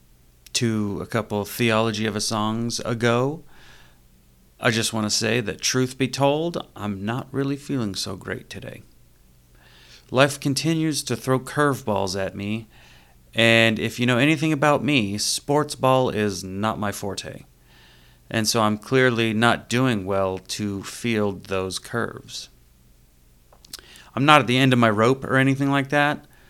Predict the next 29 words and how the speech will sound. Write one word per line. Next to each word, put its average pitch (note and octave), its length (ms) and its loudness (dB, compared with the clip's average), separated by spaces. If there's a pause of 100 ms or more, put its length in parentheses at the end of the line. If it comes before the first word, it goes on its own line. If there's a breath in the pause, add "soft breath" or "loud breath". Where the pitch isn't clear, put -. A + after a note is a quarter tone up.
(280 soft breath)
uh, G#2+ 260 2
but A2 140 2
I A2 100 6
am A#2+ 280 0
feeling A#2 540 -4
the G#2 80 -6
consistent - 880 -6
pinch - 560 -6 (560 soft breath)
of G2 100 -2
a G#2 60 0
life G#2 680 2
that G#2 280 -4
I'm G2+ 320 -2
not A2+ 220 -4
entirely A2 840 -4 (160)
pleased G2+ 400 -8
with. - 400 -14 (2000 soft breath)
I - 80 -2
know G#3+ 160 4
that B2 140 2
a - 20 6
lot G#2+ 240 4
of A#2 160 2
people A2 320 -4
struggle A2 500 0
with A#2 160 -6
these A#2+ 300 -2
feelings, C3 680 -2 (680 soft breath)
um, F#2 500 -8